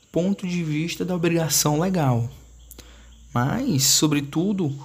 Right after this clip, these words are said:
como um direito do homem a participar de todo o processo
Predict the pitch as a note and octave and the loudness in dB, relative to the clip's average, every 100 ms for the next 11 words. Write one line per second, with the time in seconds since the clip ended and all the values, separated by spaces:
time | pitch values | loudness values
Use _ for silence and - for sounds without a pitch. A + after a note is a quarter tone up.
0 | - - - - E3 D#3+ D#3 F3 F#3 F3+ | -18 -20 -20 -4 -2 0 0 0 0 2
1 | G#3+ F3+ G3 G3+ F3 D#3 D#3+ G3 E3 D#3 | 2 2 0 -2 0 2 4 2 0 -2
2 | - E3+ - - E3 D#3+ - - E3+ F#3+ | 0 2 0 0 -2 -2 -4 0 2 2
3 | G3 - G#3+ - - C3+ A#2+ - | 0 0 2 2 2 2 2 0